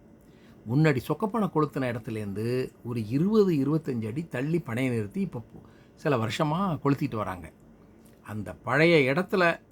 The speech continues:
மறுபடியும் போய் கொளுத்தணும்னு போனா, கடைசி நொடியிலையாவது ஏதாவது ஒரு அபசகுணம் ஏற்பட்டு நின்னு போயிடுது." "ஆ, உண்மை" என்றார் திருவடியா பிள்ளை.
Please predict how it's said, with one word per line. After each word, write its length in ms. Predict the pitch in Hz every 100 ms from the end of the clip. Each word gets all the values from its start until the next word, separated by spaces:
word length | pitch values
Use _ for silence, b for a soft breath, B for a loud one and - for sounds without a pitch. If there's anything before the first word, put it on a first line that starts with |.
| -
மறுபடியும் 540 | 104 120 147 202 214 196
போய் 160 | 156 -
கொளுத்தணும்னு 520 | 131 147 156 135 156
போனா, 400 | 131 120 110 98 - -
கடைசி 720 | - 113 147 151 - 190 240
நொடியிலையாவது 840 | 233 120 139 220 254 180 131 127 196
ஏதாவது 600 | 135 107 156 196 254 220
ஒரு 200 | 151 - B B B
அபசகுணம் 480 | 175 190 156 139
ஏற்பட்டு 380 | 120 113 113 -
நின்னு 260 | 175 156 196
போயிடுது." 300 | 151 - - - - - - -
"ஆ, 320 | 220 277 220 - -
உண்மை" 400 | 165 220 214 - - - - - - -
என்றார் 360 | 156 175 127 135 - -
திருவடியா 400 | - 170 113 90 -
பிள்ளை. 340 | - 85 -